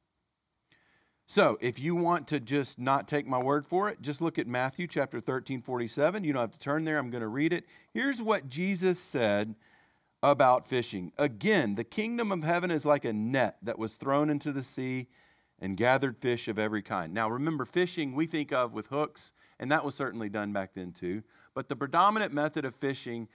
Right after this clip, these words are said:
was this beautiful thing. If you've ever seen it, go on YouTube. You'll get lost in a YouTube rabbit trail where they throw these circular nets out in the air, and it's just beautiful the way it flies in the air. Maybe it's just me.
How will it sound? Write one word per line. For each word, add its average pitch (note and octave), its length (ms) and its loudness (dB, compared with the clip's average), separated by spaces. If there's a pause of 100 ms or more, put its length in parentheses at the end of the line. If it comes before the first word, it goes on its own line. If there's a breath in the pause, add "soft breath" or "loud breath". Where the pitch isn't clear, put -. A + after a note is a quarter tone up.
(180 soft breath)
was A2+ 240 -2
this G#2+ 200 -6
beautiful C#3 520 -4
thing. A#2+ 240 -6
If G#2+ 100 -8
you've A#2+ 120 -6
ever C#3+ 140 -4
seen C#3+ 220 -4
it, C3+ 160 -8
go C3 120 -4
on C3+ 180 -2
YouTube. A2+ 400 -6
You'll G#2 80 -4
get G#2+ 180 -6
lost A2 380 -2
in G#2 140 -10
a F#2+ 60 -8
YouTube G2+ 420 -8
rabbit G2 260 -4
trail F2+ 240 -12 (360 loud breath)
where B2+ 200 0
they B2 180 -2
throw E3+ 360 0
these F#3 220 -4
circular F3 480 -2
nets D3 300 -2
out D3 100 4
in A#2 80 -6
the C3+ 100 -6
air, C3+ 180 -4
and A2+ 100 -8
it's G2+ 100 -14
just F#2+ 200 -14
beautiful B2 340 -6
the G2 80 -8
way G2 140 -6
it - 80 -12 (180)
flies C3+ 300 -2
in A#2 80 -10
the A2+ 120 -6
air. A2+ 240 -6
Maybe G#2 180 -8
it's G2 100 -14
just G2 140 -18
me. E2 220 -12